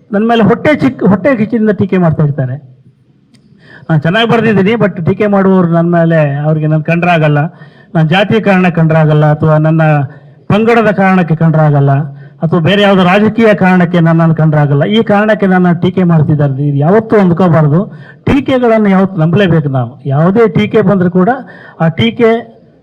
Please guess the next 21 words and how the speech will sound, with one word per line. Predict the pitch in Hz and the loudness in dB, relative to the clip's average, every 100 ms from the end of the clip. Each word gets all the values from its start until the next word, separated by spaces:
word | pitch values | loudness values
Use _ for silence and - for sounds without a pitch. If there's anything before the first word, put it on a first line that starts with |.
| - | -4
ಸತ್ಯವೋ | 190 196 254 254 | -2 0 2 4
ಸುಳ್ಳೋ | 233 220 226 | 2 2 2
ಅಂತ | 220 190 | 2 2
ಹೇಳೋದು | 196 196 185 | 2 2 0
ನಮ್ಗೆ | 226 190 170 | 0 0 0
ಗೊತ್ತಿರುತ್ತೆ. | 185 214 175 - 127 - - - _ 196 | 0 0 0 -4 -10 -12 -20 -20 _ -2
ನಾವು | 180 | 0
ಅದನ್ನ | 190 233 247 233 180 190 202 - - - _ _ _ _ _ - - | 2 0 2 2 2 0 -2 -12 -20 -20 _ _ _ _ _ -10 -4
ನನ್-, | 196 202 208 | -2 -2 -2
ನಮ್ಮ | 214 | -2
ಕೃತಿಯನ್ನು | 208 - - 311 311 277 | -2 -2 -2 0 0 0
ಇಟ್ಟುಕೊಂಡು | 247 202 214 220 | -2 -2 -2 0
ಆ | 262 | -2
ಕೃತಿಯ | - 220 294 285 | -2 -4 -2 -2
ಬಗ್ಗೆ | 262 226 | 0 0
ಬಂದಿರುವ | 226 214 214 202 | 0 2 2 2
ಟೀಕೆಗಳನ್ನ | 185 220 208 208 190 185 202 | 2 0 0 0 2 0 0
ಬಹಳ | 160 151 208 233 | 0 0 2 2
ಒಂದು | 208 196 175 160 | 2 0 0 0
ಪ್ರಾಮಾಣಿಕತೆಯಿಂದ | 160 170 185 175 160 170 170 | 0 0 0 0 -2 -2 0
ನೋಡ್ಬೇಕಾಗತ್ತೆ. | 160 151 135 143 131 123 | 0 0 0 -2 -2 -4